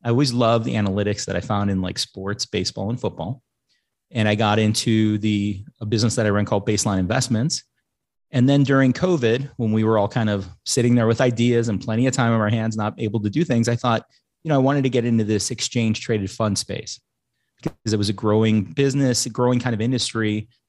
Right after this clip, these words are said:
And a lot of retail investors, what you'll see now in the marketplace is that about thirty percent of all the investors in the,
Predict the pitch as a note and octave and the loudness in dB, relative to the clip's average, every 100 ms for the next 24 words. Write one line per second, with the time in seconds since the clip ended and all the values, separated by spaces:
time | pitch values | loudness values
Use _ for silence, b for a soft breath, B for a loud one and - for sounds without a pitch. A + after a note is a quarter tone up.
0 | _ _ _ _ _ _ _ - F3+ C4 | _ _ _ _ _ _ _ -4 -2 0
1 | C3 A#2+ C#3 C3 A2 A2 F2+ F2 G#2+ G2 | 2 0 2 2 2 2 0 -4 -4 -4
2 | F2+ - B C3 C#3+ B2+ D#3 C#3 C3+ B2+ | -4 -8 B -4 0 0 2 2 2 2
3 | B2 A2 A2+ A2+ G#2 B2 G#2 G#2+ G2 A2 | 2 2 2 0 -2 -2 0 -2 0 0
4 | G2+ G2 - _ C#3 D3+ - D3 E3+ G3 | 0 -2 -10 _ -4 -4 -2 -2 0 -2
5 | F3 - D3 C#3 A2 - G#2+ A2+ A#2 A2 | -2 0 2 2 0 0 -2 0 0 0
6 | G2+ G2+ G#2+ G#2 - - A#2 A2+ G#2+ G2+ | -2 -2 -2 -4 -4 -4 0 2 2 -2
7 | G2+ | -4